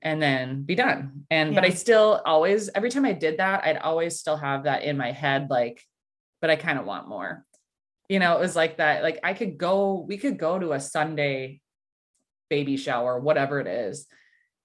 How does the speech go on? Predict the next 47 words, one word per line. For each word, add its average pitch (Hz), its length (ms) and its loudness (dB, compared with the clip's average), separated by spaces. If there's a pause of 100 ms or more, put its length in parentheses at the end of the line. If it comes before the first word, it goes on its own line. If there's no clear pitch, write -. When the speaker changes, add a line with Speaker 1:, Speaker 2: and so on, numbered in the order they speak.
(120)
Speaker 1:
have 170 200 0
a 160 60 -10
few 143 220 -4
drinks 151 420 -2
and 147 160 -10
come 139 220 -4
home 175 420 0
and 147 200 -6
be 269 140 0
fine. 160 560 -2
I 180 80 -2
could 170 200 -6
do 240 200 -4
that. 139 340 0
But 160 100 0
it 151 40 2
was 151 140 -2
always 175 340 0
in 160 200 -6
my 143 160 -2
head 143 380 -2
of, 135 180 -6
like, 123 300 -4 (520)
"But - 80 -2
I 175 80 2
still 170 380 -4
kinda 143 320 -4
wanna 92 220 -8
keep - 200 -10
drinking." - 400 -12
And 190 120 -4
Speaker 2:
I'd 185 40 -4
Speaker 1:
sometimes 226 380 0
I 196 80 2
Speaker 2:
prefer 214 300 4
Speaker 1:
did. 170 80 4
Speaker 2:
it - 80 -12 (220)
this, 170 380 -4
yeah. 180 200 -2
Speaker 1:
I'd 202 140 -2
prefer 269 560 6
to 247 280 0
actually 175 500 0
have 139 280 -2
more. 190 480 4 (100)
Speaker 2:
<laughs> - 0 - (480)
Speaker 1:
Um, 151 600 0